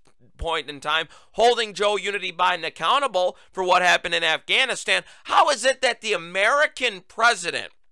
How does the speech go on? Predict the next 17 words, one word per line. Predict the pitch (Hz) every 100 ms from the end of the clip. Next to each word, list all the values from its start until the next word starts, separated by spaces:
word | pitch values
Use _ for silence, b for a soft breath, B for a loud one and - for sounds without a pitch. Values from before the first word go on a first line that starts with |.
| _ -
right, | 170 220 240 b b
who | 220
was | 214
saying, | - 240 233
"Oh, | 240 226 233
no, | 233
you | 233 359
won't | 285 220
see | - 202
a |
situation | 156 185 - 135 196 208 -
like | 170 160
we | 156
saw | 156 170 156
in | 135
Saigon"? | 127 208 233 220 190 175 170 143 151
Well, | 180 247 330 -